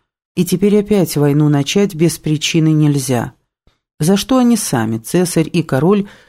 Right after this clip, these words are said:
воюют с турками, о том они великим государям не известили и сначала к союзу их не призывали. Так цесарю римскому и королю польскому отказать непристойно,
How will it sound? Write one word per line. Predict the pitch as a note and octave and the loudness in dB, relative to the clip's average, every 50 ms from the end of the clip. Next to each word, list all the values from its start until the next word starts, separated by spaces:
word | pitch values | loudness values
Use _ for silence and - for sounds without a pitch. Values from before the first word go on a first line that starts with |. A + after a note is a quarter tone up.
| _ _ _ | _ _ _
воюют | - C#3+ E3 E3 E3+ F#3 F#3+ E3+ D3 - | -2 0 2 2 4 4 4 2 2 0
с | - - | -4 -6
турками, | - F#3+ G#3 A#3+ A3+ A3+ A#3 A3 G#3 F#3+ | -2 0 0 2 2 2 2 2 2 2
о | E3+ D3 | 2 0
том | - - G#3 A3 G#3 | 0 0 2 2 2
они | G3 F3+ F#3 F#3 E3+ | 2 4 4 2 4
великим | D3+ D#3+ D3 E3 G3+ A3 - - F#3+ F3+ D#3 | 4 2 2 2 2 0 0 0 2 2 2
государям | D3+ D3 - D#3+ C#3+ D3+ D#3 F3+ G3+ G3+ G3+ F#3 E3 | 0 -2 -2 -2 0 0 2 2 4 2 2 2 4
не | D#3+ E3 F3 F3 | 4 4 2 2
известили | E3 F#3+ G#3 G3+ G3 - - - G#3+ F#3+ D3 B2+ A2 - - _ - - - - - - | 0 0 -2 -2 -2 -4 -2 0 0 2 2 0 -2 -4 -8 _ -20 -20 -20 -20 -8 -2
и | F3+ F3 | -2 0
сначала | E3+ F3+ F3 E3 - - G3 F3+ | 0 0 0 0 2 0 0 0
к | D#3 - | 0 -2
союзу | - - D#3+ C#3+ C#3+ E3 G3+ G#3 F#3 A3 | -4 -2 0 0 0 2 0 2 2 0
их | G#3+ - D#3+ E3 - - | 0 2 0 -2 0 0
не | D#3+ D#3 D3+ D#3 | 2 2 2 2
призывали. | D3+ - D#3 D3+ C#3 C#3+ D3+ C#3 C3+ B2 A#2 A2 A2 - - - _ _ _ _ _ _ _ _ _ _ _ _ _ _ _ _ _ _ _ _ _ _ _ _ _ _ _ _ _ _ _ _ _ _ _ _ _ _ - - - _ _ _ _ _ _ _ _ _ _ _ _ _ | 2 2 0 0 2 2 0 2 2 0 -2 -2 -4 -6 -8 -12 _ _ _ _ _ _ _ _ _ _ _ _ _ _ _ _ _ _ _ _ _ _ _ _ _ _ _ _ _ _ _ _ _ _ _ _ _ _ -20 -20 -20 _ _ _ _ _ _ _ _ _ _ _ _ _
Так | - G#3+ B3 A#3+ - | 0 0 0 0 -2
цесарю | - - B3+ B3+ B3 - A#3+ G#3+ A3 G#3+ G3+ G3+ F#3 - - - - _ _ _ _ - | 0 2 2 2 4 4 4 6 6 6 4 4 2 0 -4 -18 -20 _ _ _ _ -2
римскому | C#3 C#3+ D#3 F3 F#3+ G3+ G3 - - - A3+ G#3+ G3 E3 | 0 2 4 4 4 4 2 0 0 0 2 4 4 2
и | - | 2
королю | - C#3 B2 A#2+ B2 B2 A#2 | 0 0 0 0 0 0 -2
польскому | - - F#3+ G#3 G3 - - G3 F#3+ F3 E3 | 0 2 2 2 0 0 -2 0 2 2 2
отказать | D#3+ D#3+ - D#3 C#3+ D3 D#3+ D#3+ E3 | 2 2 0 0 2 2 2 2 2
непристойно, | F3+ F3 F3 G3 G#3 G3+ - - - C#3+ B2 G#2+ G#2 G#2 - - | 0 0 0 0 0 0 -2 0 0 0 2 0 -2 -4 -6 -8